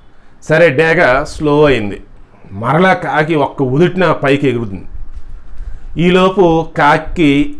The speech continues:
ఎత్తుకు ఎదిలే కొలిది కాకి బ్రీతింగ్ అందదు,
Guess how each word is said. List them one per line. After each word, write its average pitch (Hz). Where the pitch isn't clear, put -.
ఎత్తుకు 196
ఎదిలే 175
కొలిది 170
కాకి 165
బ్రీతింగ్ 160
అందదు, 139